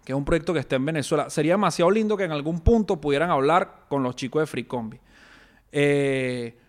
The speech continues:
ya hay discos, videos oficiales, una liga de batallas que se llama Suéltale el Beat, eh, toda una movida alrededor de un grupo de personas que estaban presas en San Juan de los Morros y que nosotros fuimos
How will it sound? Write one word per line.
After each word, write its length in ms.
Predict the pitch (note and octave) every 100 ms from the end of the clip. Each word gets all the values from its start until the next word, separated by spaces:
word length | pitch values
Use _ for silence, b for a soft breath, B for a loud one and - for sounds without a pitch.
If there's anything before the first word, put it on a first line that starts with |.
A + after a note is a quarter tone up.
| b _ _ -
ya 260 | C#3 C#3+
hay 160 | C#3 C3+
discos, 1080 | C#3+ E3 D3+ - E3+ D#3 D#3 D3+ D3 - -
videos 340 | C3 C#3 C3+
oficiales, 1040 | C#3+ C#3 B2 - D3+ D3+ D3+ D3+ D3 C#3+ - b b -
una 200 | C#3+ D3
liga 220 | D3+ D#3
de 60 |
batallas 320 | D3 B2+ C#3 C#3+
que 120 | D3
se 120 | C#3
llama 240 | B2+ C#3
Suéltale 440 | C3+ D#3 C#3+ D3 C#3+
el 120 | B2
Beat, 560 | B2+ D#3 D#3 C#3+ D3 - b b b
eh, 840 | - C3+ C#3 C3+ B2+ B2 A#2+ A#2+ b b b b -
toda 300 | F#3 A#3 A#3+
una 200 | A#3 A#3
movida 600 | A3 F3+ F#3 A#3 A3+ A3+
alrededor 640 | - D3+ D3+ D#3 D3+ E3
de 80 | D#3
un 100 | D#3
grupo 260 | F#3 G3+ G#3+
de 80 | G#3+
personas 380 | E3 G3+ G#3
que 60 | F3+
estaban 320 | D3+ D#3+ F3
presas 320 | F#3 E3+ -
en 60 | C#3+
San 160 | D3 C#3+
Juan 140 | D3+
de 80 | F#3+
los 100 | F3
Morros 300 | D#3+ G#3 G#3
y 60 |
que 40 | F3
nosotros 380 | C#3+ D3 F3+ E3+
fuimos 400 | G#3+ A3+ G3+